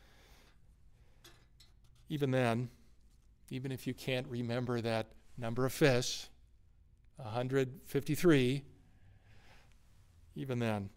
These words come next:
you're included in Scripture's story.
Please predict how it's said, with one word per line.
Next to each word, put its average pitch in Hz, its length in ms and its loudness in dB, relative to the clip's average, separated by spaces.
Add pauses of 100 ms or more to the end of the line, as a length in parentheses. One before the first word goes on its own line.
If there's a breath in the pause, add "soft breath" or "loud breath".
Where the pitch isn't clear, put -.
(1000 soft breath)
you're 147 160 -6
included 127 520 0
in 110 280 -4
Scripture's 135 580 -6
story. 120 580 -4